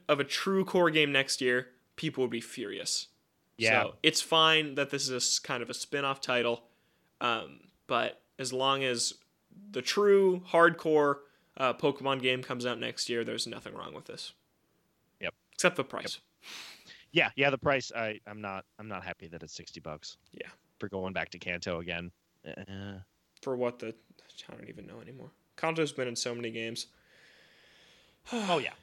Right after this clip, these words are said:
Speaker 1: Yeah, it's
Speaker 2: Yeah.
Speaker 1: been, let's see,
Speaker 2: <laughs>
Speaker 1: red, red, blue, yellow, gold, silver, crystal, fire red, leaf green, heart gold, soul silver,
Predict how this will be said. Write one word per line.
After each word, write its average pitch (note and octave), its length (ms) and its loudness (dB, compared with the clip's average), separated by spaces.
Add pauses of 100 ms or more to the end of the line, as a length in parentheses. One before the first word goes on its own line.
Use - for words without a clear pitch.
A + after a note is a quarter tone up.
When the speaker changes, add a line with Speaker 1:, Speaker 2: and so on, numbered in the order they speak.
(140)
Speaker 1:
Yeah, A2 300 -4
it's D#3+ 180 -6
Speaker 2:
Yeah. C#3+ 100 2
Speaker 1:
been, A2+ 100 -4
let's F3 200 2
see, F3 180 2
Speaker 2:
<laughs> - 100 6
Speaker 1:
red, D#3 340 6 (100)
red, D3 300 6
blue, C#3 280 0
yellow, C3 560 2 (100)
gold, C3 360 2
silver, B2+ 420 -2
crystal, B2+ 440 -2
fire C3 360 0
red, B2+ 240 0
leaf B2 260 -4
green, B2 220 -4
heart B2+ 220 -2
gold, A#2+ 220 -4
soul B2 200 -2
silver, A#2+ 400 -2